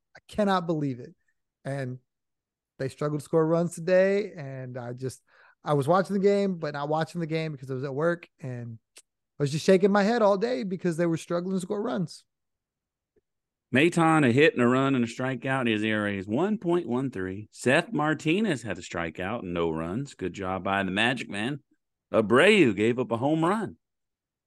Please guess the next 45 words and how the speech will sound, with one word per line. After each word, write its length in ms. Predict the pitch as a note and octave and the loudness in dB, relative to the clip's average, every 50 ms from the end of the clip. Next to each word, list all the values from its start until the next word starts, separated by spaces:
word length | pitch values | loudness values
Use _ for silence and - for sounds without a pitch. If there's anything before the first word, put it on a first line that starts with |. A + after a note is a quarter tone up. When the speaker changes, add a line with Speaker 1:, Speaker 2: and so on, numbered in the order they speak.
| _ | _
Speaker 2:
He 80 | - F2+ | -8 -8
had 100 | F2 F2 | -8 -8
two 160 | - - A2 | -4 -4 -4
strikeouts. 640 | A2 - - A2+ A2+ A2+ - - A2+ A2 A2+ A2+ - | -4 -2 -2 0 0 0 0 -2 -2 -2 -2 -4 -6
His 180 | A2 G2+ - | -10 -10 -8
E 140 | - G#2+ A2 | -4 -2 0
R 140 | A2 A2 A2 | 0 0 0
A 40 | A2 | -2
is 140 | A2 G#2+ | -6 -8
one 240 | F#2 F2 G2+ A2+ B2+ | -6 -4 -4 -4 -4
seventeen. 800 | A#2+ - C3+ C3+ C3 C3 A2 - - C3+ C#3 D3+ C#3 G#2+ - F2+ F#2+ | -4 -4 -6 -6 -4 -6 -8 -8 -6 -6 -4 -2 -2 -4 -4 -6 -4
Dubon, 520 | G2 A#2+ D#3 F#3+ E3 D3+ A#2+ G#2 F#2 E2+ | 2 2 2 4 4 4 2 2 2 0
one 200 | E2+ F#2 B2 D3+ | 0 0 0 0
for 140 | D#3+ D3+ C3+ | -2 -6 -8
four. 420 | B2+ - E3 E3+ D#3 D3 D3 C#3+ - _ _ _ _ _ _ _ _ _ _ | -6 -4 -2 -2 -2 -2 -6 -10 -14 _ _ _ _ _ _ _ _ _ _
Alex 300 | E2+ G2+ A#2 B2 A#2 A#2 | -2 0 0 0 -2 -4
Bregman, 420 | G#2 B2 B2+ C3 B2+ B2+ C3 A#2+ | -2 0 2 2 2 0 0 0
one 140 | A#2+ B2+ C3 | 2 0 -2
for 120 | B2+ - A2+ | -4 -8 -12
four 360 | G#2+ - B2 B2+ C3 C3 B2 | -8 -4 -2 0 0 0 0
with 200 | A#2 G#2 - _ | -2 -4 -6 _
two 240 | - - E3+ F3 D#3 | 2 4 6 6 6
R 180 | B2+ A2+ G#2 F#2+ | 6 4 4 2
B 100 | F#2 F2 | 0 -2
Is. 320 | F2 F2+ F2+ F2+ G2 G2 | -2 -2 -4 -4 -6 -6
Jordan, 540 | F#2+ F#2 G2 A#2 C#3+ D#3 D#3 D3 B2 A2 G2 | -2 0 2 4 4 4 4 2 2 0 0
one 220 | F#2 E2+ E2 E2+ E2+ | -2 -4 -6 -8 -10
for 120 | E2 D#2+ | -12 -14
four. 360 | - - E2+ E2 F#2 G#2+ - _ _ _ _ _ - | -10 -8 -6 -6 -6 -6 -8 _ _ _ _ _ -6
Abreu, 680 | F2+ F#2 F2 E2 G2 G2 G#2+ A#2 D3+ G3+ G3 C#3 G#2+ F#2 | -6 -4 -4 -2 0 4 4 4 4 4 2 2 2 0
one 240 | E2+ F2 F2+ F#2+ F#2 | 0 -2 -4 -6 -6
for 160 | - F2+ F2 | -6 -8 -8
three. 440 | - - G#2+ A#2 B2 C3 C3 B2 B2+ _ _ _ _ _ | -6 -4 -4 -4 -2 -2 -4 -6 -8 _ _ _ _ _
And 200 | - A#2 B2+ B2+ | -2 0 0 2
Martin 720 | B2 A#2+ A#2 A2 A2 - - - C4 C4+ C#4 C4 C4 B3+ A#3 | 4 4 4 2 2 0 -6 -10 -8 -8 -6 -4 -2 0 2
Maldonado, 840 | G#3 G#3 G#3 G#3+ G#3 G#3+ G3+ F#3+ F3+ E3 C3+ F#2+ F#2 F#2 F2+ F2+ - _ _ _ _ _ _ | 2 2 0 0 0 0 0 0 0 0 0 2 2 0 0 -2 -8 _ _ _ _ _ _
one 220 | _ - D3 F#3 F#3 | _ -2 0 0 0
for 120 | - D3 | -2 -4
two 220 | C#3 - D#3 D3+ | -4 -2 -2 0
with 80 | C#3 B2 | 0 2
a 60 | G#2+ | 2
walk. 400 | G2 F#2 F#2 F2+ E2 - - _ - | 2 2 2 0 -2 -6 -8 _ -8
So 160 | - E2+ D#2+ | -6 -4 -4
Martin 560 | E2 E2 E2+ - - C3 C3+ C#3 C3+ C3 B2 | -4 -4 -6 -6 -6 -6 -4 -4 -4 -4 -2
Maldonado 580 | A#2+ A#2+ B2 A#2 G#2+ G#2+ A2 G#2+ G#2 G#2 G#2 | 0 0 0 2 2 2 2 2 2 0 -2